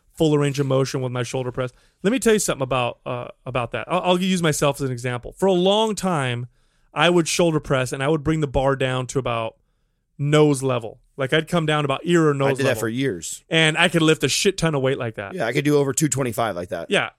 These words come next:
Speaker 1: for a long time, right?
Speaker 2: Yeah.
Speaker 1: And, uh, when I would try and go all the way down, it would hurt my shoulder. So I'd be like, "I can't go all the way down. It hurts my shoulder. That's why I only go down to my nose." Well, it, you know, I had to check my ego and go way fucking lighter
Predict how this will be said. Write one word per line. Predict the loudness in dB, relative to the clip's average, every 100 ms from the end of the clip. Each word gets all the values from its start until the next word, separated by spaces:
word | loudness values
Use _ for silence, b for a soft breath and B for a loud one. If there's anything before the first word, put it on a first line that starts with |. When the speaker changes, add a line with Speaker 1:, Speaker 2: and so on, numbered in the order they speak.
| _
Speaker 1:
for | 4
a | 6
long | 6 4
time, | 0 -2 -2
right? | -2 -2 -6
Speaker 2:
Yeah. | -8 -8 -4
Speaker 1:
And, | 0 2 2 2 0 -6 _ _
uh, | 0 2 2 0
when | 2 4
I | 6
would | 4 2
try | 2 4
and | 4
go | 4
all | 6
the |
way | 4
down, | 4 4 4
it |
would | 4
hurt | 2 2
my | 0
shoulder. | 2 2 2 -4 -12 _ _ _
So | -2 2
I'd | 2
be |
like, | 2
"I | 0 -2
can't | -2 2
go | 4
all | 4
the |
way | 2
down. | 0 -4
It | -2
hurts | -2
my | -2
shoulder. | 0 0 0
That's | -2 -2
why | 0
I | 0
only | 0 0
go | 0
down | -2 -4
to | -6
my | -4
nose." | -2 -4 -8 -20 _ _ _ _ _
Well, | 4 6 6 4
it, | 0 -2
you | 0 2
know, | 4
I |
had | 4 0
to |
check | -2 2 2 2
my | 0
ego | 2 2 2 2 0
and | 0
go | 0
way | 2 2 2
fucking | 0 -2 -2
lighter | 0 0 0 -2 -4